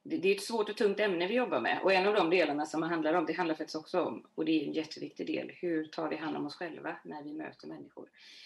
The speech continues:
som har varit med om svåra saker? Alltså hur, hur påverkar,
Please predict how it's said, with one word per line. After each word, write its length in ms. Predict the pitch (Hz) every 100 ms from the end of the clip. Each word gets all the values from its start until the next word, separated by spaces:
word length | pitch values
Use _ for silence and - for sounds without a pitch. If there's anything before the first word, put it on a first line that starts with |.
| -
som 200 | - 165
har 60 | 147
varit 160 | 147
med 100 | 151
om 60 | 143
svåra 220 | 156 143
saker? 440 | - - - - - -
Alltså 200 | - 165
hur, 180 | 165
hur 160 | 170 156
påverkar, 720 | 151 165 156 - - 156 -